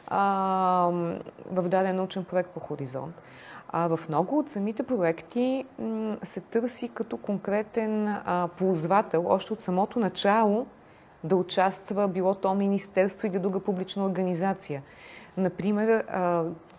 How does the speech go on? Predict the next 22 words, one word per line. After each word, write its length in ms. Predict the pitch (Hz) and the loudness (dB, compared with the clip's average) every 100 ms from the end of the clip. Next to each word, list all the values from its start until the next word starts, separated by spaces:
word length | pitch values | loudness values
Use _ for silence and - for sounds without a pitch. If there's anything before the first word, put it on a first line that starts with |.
| 131 - | -12 -2
нещо, 320 | 170 165 165 | 0 0 -4
което 320 | - 165 165 180 | -2 -2 0 2
е 200 | 180 175 | 2 2
уникално, 1120 | 175 180 175 - 180 185 170 165 165 160 151 156 | 0 -2 -2 0 0 0 0 2 2 0 -2 2
беше 320 | 160 170 170 | 4 4 2
за 160 | 147 | -2
миналия 340 | 170 233 247 - | 2 4 4 2
програмен 360 | 160 156 147 | 0 0 0
период, 280 | 135 131 135 | -4 -4 -4
беше 380 | 135 151 - 165 | -2 -2 -2 -4
пилотно 480 | 170 160 170 170 165 | 0 4 4 2 -4
и 40 | |
се 100 | 160 | -4
тестваше, 500 | 156 160 156 190 - | 0 -2 -2 -6 -4
а 40 | 160 | -4
сега 360 | - 139 156 | -4 0 2
мога 460 | 160 170 165 165 175 | 2 -2 -2 -2 -2
да 60 | |
ти 80 | - | -6
кажа, 220 | - 160 170 | -2 -2 -2
че 140 | 180 | -4
навлиза 520 | 160 160 165 165 180 | -6 -2 -4 -2 -4